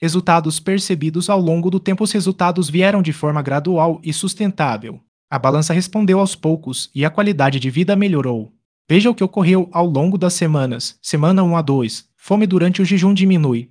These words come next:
a alimentação fica mais estável. Semana três a quatro, saciedade estável, energia estável, menos lanches entre as refeições.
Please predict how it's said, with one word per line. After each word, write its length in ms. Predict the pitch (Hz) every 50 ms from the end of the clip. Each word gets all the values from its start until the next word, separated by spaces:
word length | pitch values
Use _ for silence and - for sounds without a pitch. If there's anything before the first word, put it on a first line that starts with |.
| _ _
a 60 | 160
alimentação 560 | 165 185 190 196 190 202 208 190 - 190 185
fica 280 | - - 196 190 - 185
mais 280 | 156 143 160 185 175
estável. 640 | 190 185 - - 160 139 120 110 110 113 110 123 123 - _ _ _ _ _ -
Semana 320 | - 214 208 214 226 220
três 400 | 220 214 202 208 214 208 - -
a 100 | - 170
quatro, 520 | 165 - - 127 123 127 - 143 143 139 - _ _ -
saciedade 540 | - 190 175 - 208 185 165 160 180 180
estável, 520 | 185 - - - 151 135 131 123 139 147 - -
energia 400 | 165 160 165 185 190 147 180 190
estável, 520 | 190 - - - 139 123 120 113 127 131 - _ _ _
menos 340 | 151 156 170 185 202 180 165
lanches 320 | 170 190 214 220 196 190
entre 200 | 196 185 185 190
as 100 | 185 180
refeições. 880 | - 190 185 - 190 160 - - 160 135 110 104 90 - - - -